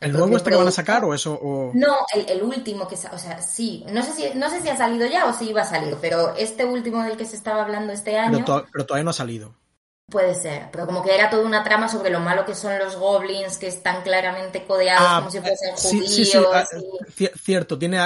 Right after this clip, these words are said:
Speaker 1: tiene un, tiene un
Speaker 2: Sí.
Speaker 1: regusto
Speaker 2: Era
Speaker 1: un
Speaker 2: como
Speaker 1: poco
Speaker 2: muy loco, o sea, era muy como, o sea, ¿cuántas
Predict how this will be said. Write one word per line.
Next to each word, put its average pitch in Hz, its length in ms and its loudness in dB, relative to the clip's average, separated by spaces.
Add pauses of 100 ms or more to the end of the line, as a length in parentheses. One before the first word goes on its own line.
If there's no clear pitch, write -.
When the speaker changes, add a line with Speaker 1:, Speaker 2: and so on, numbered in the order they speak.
(140)
Speaker 1:
tiene 180 220 -4
un, 170 480 -6 (420)
tiene 190 180 2
un 190 160 4
Speaker 2:
Sí. 175 40 0
Speaker 1:
regusto 151 1120 0 (160)
Speaker 2:
Era 190 240 6
Speaker 1:
un 226 60 6
Speaker 2:
como 240 160 2
Speaker 1:
poco 220 140 4
Speaker 2:
muy 214 100 4
loco, 170 340 4
o 170 60 2
sea, 175 160 2
era 185 200 6
muy 202 200 -4
como, 202 640 0 (440)
o - 80 -12
sea, - 360 -8 (100)
¿cuántas 196 440 0